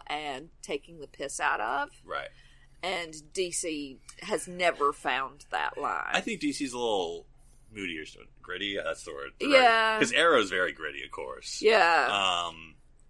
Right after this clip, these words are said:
Speaker 2: maybe too much so. Flash is not as gritty 'cause he's a little more youthful and, you know,
Speaker 1: He's got that
Speaker 2: optimistic.
Speaker 1: little face. That little
Speaker 2: Yeah.
Speaker 1: face can't be gritty. Bless his heart.
Speaker 2: I haven't watched Supergirl, so
Speaker 1: I'm
Speaker 2: I can't
Speaker 1: still
Speaker 2: comment.
Speaker 1: only sure
Speaker 2: Yeah.
Speaker 1: he's twelve.
Speaker 2: Mm-hmm.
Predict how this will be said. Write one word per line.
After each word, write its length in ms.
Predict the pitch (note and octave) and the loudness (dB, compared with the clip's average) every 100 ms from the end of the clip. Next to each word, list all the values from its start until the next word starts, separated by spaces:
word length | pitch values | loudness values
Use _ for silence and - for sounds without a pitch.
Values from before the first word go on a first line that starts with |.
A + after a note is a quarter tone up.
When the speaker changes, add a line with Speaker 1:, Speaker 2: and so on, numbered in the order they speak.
| - - - - A#2 | -20 -20 -20 -20 -10
Speaker 2:
maybe 240 | A2+ D#2+ | -10 -10
too 200 | - A#2 | -12 -12
much 140 | D#2+ - | -12 -14
so. 360 | - D2 D2+ - - - - | -10 -10 -10 -14 -20 -20 -16
Flash 320 | - A#3+ A#3+ | 2 2 2
is 100 | C3+ | -2
not 220 | B2 A#2 | 2 2
as 120 | F#2 D#2+ | 2 -2
gritty 340 | E2 D#2 D#2+ | -6 -4 -6
'cause 220 | - F#2 | -8 -10
he's 160 | - A2 | -10 -14
a 40 | |
little 160 | F#2 E2+ | -12 -12
more 420 | D#2 D#2 D2+ D2 - - | -12 -10 -10 -10 -18 -20
youthful 580 | G2 F2 - F2+ F2 D#2+ | -14 -14 -10 -8 -6 -8
and, 200 | D#2+ E2 - | -10 -18 -16
you 100 | F2 | -16
know, 120 | C#2+ | -14
Speaker 1:
He's 160 | A3 A#3 | -8 -4
got 200 | A#3+ A#3 | 0 0
that 140 | A#3 - | 2 4
Speaker 2:
optimistic. 20 | |
Speaker 1:
little 140 | E3+ | 4
face. 480 | F#3+ - D#3 B2+ D3 | 2 0 0 0 -4
That 180 | - E3+ | 2 2
little 120 | D#3 | 4
Speaker 2:
Yeah. 100 | F#3+ | 0
Speaker 1:
face 220 | - E3 - | 0 0 -4
can't 260 | F#3 D#3+ | -12 -8
be 100 | D#3+ | -6
gritty. 540 | C#3 C#3 C#3+ C3+ C3+ C#3+ | -6 -6 -4 -4 -4 -6
Bless 300 | F3+ E3 - | -4 -2 -4
his 140 | C3+ | -8
heart. 380 | D#3+ C#3 B2 B2 | -4 -4 -2 2
Speaker 2:
I 40 | |
haven't 180 | D3+ C#3+ | 2 2
watched 260 | B2+ G#2+ - | 0 0 -2
Supergirl, 380 | F#2 E2+ D#2+ D#2+ | -6 -4 -4 0
so 80 | |
Speaker 1:
I'm 80 | F#3 | 0
Speaker 2:
I 20 | |
can't 120 | F#2+ E2+ | 0 -2
Speaker 1:
still 500 | - F#2 A3+ G3+ G3+ | -2 4 6 6 4
Speaker 2:
comment. 260 | C#3 F#3 | 2 0
Speaker 1:
only 240 | F3 E3+ E3+ | -6 -10 -10
sure 400 | - F#3+ D#3+ D#3 | -8 -6 -4 -6
Speaker 2:
Yeah. 60 | C#3+ | -6
Speaker 1:
he's 160 | C#3 | -10
twelve. 720 | - - D3+ D#2 G#1 D#2+ D3 | -12 -10 -6 -6 -6 -10 -12
Speaker 2:
Mm-hmm. 360 | - A2 F#2+ E2 | -14 -16 -16 -18